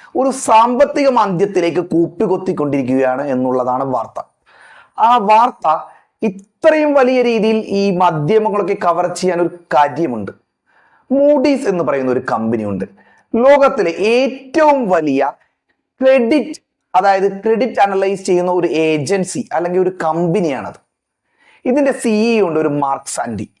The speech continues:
അദ്ദേഹത്തിന്റെ ചില പ്രസ്താവനകളും അല്ലെങ്കിൽ തന്നെ അവരുടെ ഒരു ഡാറ്റയുമായി ബന്ധപ്പെട്ടാണ്.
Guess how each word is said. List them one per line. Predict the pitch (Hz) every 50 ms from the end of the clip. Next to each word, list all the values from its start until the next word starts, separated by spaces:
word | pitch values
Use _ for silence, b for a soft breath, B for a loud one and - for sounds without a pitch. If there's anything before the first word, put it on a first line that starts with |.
| _ _ _ _ _ _ _ _ _ _ -
അദ്ദേഹത്തിന്റെ | 208 226 202 196 269 254 247 233 - 233 208 214
ചില | - 196 185
പ്രസ്താവനകളും | 170 - _ - 156 - - _ _ - 202 196 196 180 185 185 185 175 180 170 147 135 123 B B B B
അല്ലെങ്കിൽ | - 165 180 185 180 170 180 170 185 175
തന്നെ | 175 175 165
അവരുടെ | 165 175 175 175 185
ഒരു | 180
ഡാറ്റയുമായി | 185 156 131 120 151 151 151 160 160 - - 220 220 208 190 180 160 147
ബന്ധപ്പെട്ടാണ്. | 131 135 123 110 117 95 - 104 95 - 98 87 82